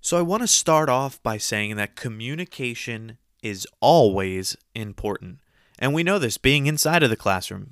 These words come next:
Think right now about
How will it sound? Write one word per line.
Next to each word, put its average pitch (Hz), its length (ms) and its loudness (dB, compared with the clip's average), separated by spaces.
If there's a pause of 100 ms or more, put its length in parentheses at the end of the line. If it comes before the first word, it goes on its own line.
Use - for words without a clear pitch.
Think - 380 -6
right 170 240 2
now 104 460 0 (840)
about 123 300 0